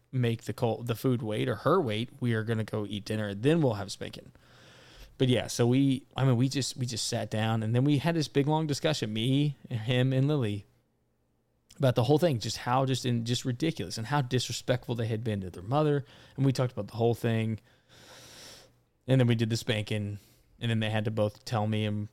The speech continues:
calmly tell them, tell me, like, why? What happened today? Why are you being disciplined?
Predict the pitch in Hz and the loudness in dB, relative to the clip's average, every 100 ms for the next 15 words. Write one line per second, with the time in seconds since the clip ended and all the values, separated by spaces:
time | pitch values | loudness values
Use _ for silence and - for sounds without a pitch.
0 | - 117 110 107 110 101 107 101 98 98 | -8 -2 0 2 0 -2 -2 -2 -4 -8
1 | - 113 98 131 120 104 101 98 104 101 | -4 -2 0 0 0 -2 -4 -6 -6 -8
2 | 107 113 101 78 - - _ _ - 107 | -2 -2 -2 -4 -12 -18 _ _ -16 -2
3 | 123 139 120 123 113 117 110 98 78 - | 2 2 2 -2 -2 -4 -4 -8 -10 -14
4 | _ _ _ _ 101 101 101 123 123 120 | _ _ _ _ -12 -6 -4 0 2 2
5 | 120 120 113 - - - - | 2 2 0 -6 -12 -14 -18